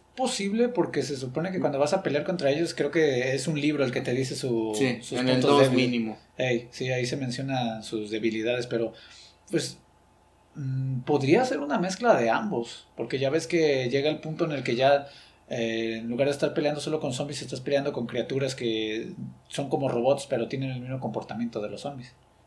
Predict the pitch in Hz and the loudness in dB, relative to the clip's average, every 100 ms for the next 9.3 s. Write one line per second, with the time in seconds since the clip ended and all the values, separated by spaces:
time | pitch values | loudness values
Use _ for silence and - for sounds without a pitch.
0 | _ - - 185 233 - _ _ _ 147 | _ -12 -6 -4 -6 -12 _ _ _ -4
1 | 147 165 190 214 233 226 202 196 202 143 | 2 2 4 2 0 2 2 4 2 0
2 | 120 127 110 110 123 139 131 107 104 - | 0 0 0 -2 -2 0 0 0 -2 -2
3 | 123 120 117 101 101 104 98 95 87 - | 0 2 2 4 4 2 0 -8 -10 -14
4 | - - - - - 95 - - 104 104 | -18 -18 -20 -20 -18 -14 -12 -6 -4 -2
5 | 104 101 117 117 113 104 - - - - | -2 -2 -4 -4 -6 -8 -14 -18 -12 -8
6 | - 147 196 - - 143 175 185 127 165 | 2 4 4 0 2 4 6 6 4 2
7 | 202 - _ _ _ _ _ _ _ _ | 0 -10 _ _ _ _ _ _ _ _
8 | - 185 - 175 208 - 202 196 214 180 | 0 2 2 2 2 2 0 2 4 4
9 | 131 117 - | 4 2 -2